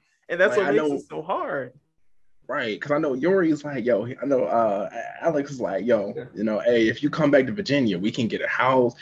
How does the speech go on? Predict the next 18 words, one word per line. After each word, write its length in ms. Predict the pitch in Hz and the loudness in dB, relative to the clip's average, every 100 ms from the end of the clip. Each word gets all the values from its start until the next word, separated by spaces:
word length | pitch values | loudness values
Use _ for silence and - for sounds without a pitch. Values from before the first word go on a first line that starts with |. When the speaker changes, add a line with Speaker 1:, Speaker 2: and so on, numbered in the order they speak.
| - - | -20 -8
Speaker 2:
and, 180 | 117 107 | -6 0
you 80 | 120 | 4
know, 120 | 107 | 4
we 180 | 101 135 | 4 0
can, 200 | 117 110 | 0 -2
we 60 | |
can 140 | 127 113 | 0 0
do 120 | 113 | 4
that." 140 | 131 120 | 4 6
I'm 160 | 220 | 8
like, 220 | 139 117 - - | 8 8 6 4
"Yo, 220 | 165 139 | 6 8
that's 260 | 107 143 - | 8 6 6
lowering 340 | 120 104 87 | 2 2 -2
my 220 | 104 127 | 2 4
cost 480 | 180 - 101 87 85 | 2 0 -2 -4 -4
on 140 | 82 92 | -10 -8
living. 300 | 90 95 | -10 -10